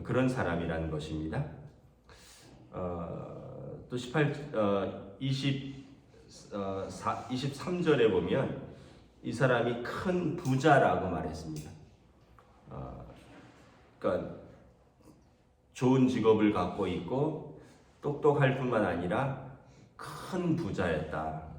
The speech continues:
큰 부자, 웬만한 부자도 아니고 큰 부자였다라는 거죠. 어, 또 마-, 마태복음 십구 장에 보면 이 사람은 청년입니다.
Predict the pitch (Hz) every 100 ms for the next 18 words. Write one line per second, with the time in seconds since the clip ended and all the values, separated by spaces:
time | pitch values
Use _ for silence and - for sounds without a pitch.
0 | - - - - - - - - - -
1 | 123 87 82 80 87 95 101 110 110 92
2 | 95 87 82 85 85 143 - - - 170
3 | 160 - - 76 73 76 78 76 78 73
4 | 76 127 - - - - - - - -
5 | - - - - 90 92 104 - 135 117
6 | 120 - - - - - 104 127 - 113
7 | 127 170 160 160 - - 156 147 131 113
8 | 104 - 101 98 110 101 - - - -
9 | - 185 190 185 180 170 156 - - -
10 | 160 -